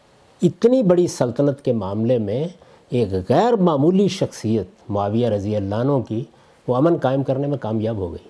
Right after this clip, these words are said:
लेकिन तलवार के फ़ैसले से। और चूँकि बहुत साहिब तदबीर शख्सियत हैं, उनके अंदर बहुत बुर्दबारी थी, बहुत हिल्म था, जानते थे हुकूमत कैसे की जाती है,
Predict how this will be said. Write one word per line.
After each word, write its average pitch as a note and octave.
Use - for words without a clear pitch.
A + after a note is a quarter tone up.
लेकिन C3
तलवार G#2+
के G2
फ़ैसले -
से। -
और B2+
चूँकि A2+
बहुत G#2+
साहिब A2+
तदबीर G2
शख्सियत -
हैं, B2+
उनके A2+
अंदर G#2+
बहुत D3
बुर्दबारी A2+
थी, A#2+
बहुत G2+
हिल्म D3+
था, A2+
जानते D#3
थे F3+
हुकूमत C3+
कैसे A#2
की G2+
जाती F2
है, -